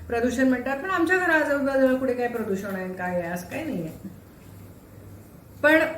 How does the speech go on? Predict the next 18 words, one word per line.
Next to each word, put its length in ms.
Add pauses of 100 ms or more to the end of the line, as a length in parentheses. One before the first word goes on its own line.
(280)
ज्याच्यासाठी 680
लोक 200
जात 220
आहेत 180
ती 60
सुरक्षिततेसाठी 1040
जात 200
आहेत, 140 (960)
हे 100
मात्र 380
नक्की 640 (460)
मान्य 300
करायला 380
पाहिजे. 380 (4000)
अ, 180
डबा 340
उघडून 340
ठेवा. 320